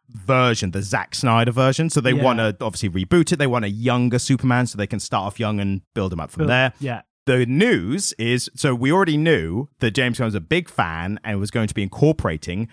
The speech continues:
Speaker 1: uh, Wonder Woman, uh, Woman of Tomorrow in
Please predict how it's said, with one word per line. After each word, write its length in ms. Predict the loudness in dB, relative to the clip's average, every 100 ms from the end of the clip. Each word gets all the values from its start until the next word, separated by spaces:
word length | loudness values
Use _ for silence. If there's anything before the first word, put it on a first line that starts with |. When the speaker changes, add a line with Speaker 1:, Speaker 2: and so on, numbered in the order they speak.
| _ -8
Speaker 1:
uh, 200 | -4 -4
Wonder 420 | -4 0 0 2 0
Woman, 460 | -2 -2 -4 -6 _ _ _ -4
uh, 300 | -2 -2 -2
Woman 220 | 0 0
of 100 | -2
Tomorrow 680 | -2 2 4 2 0 -4 -8 _ -4
in 240 | -2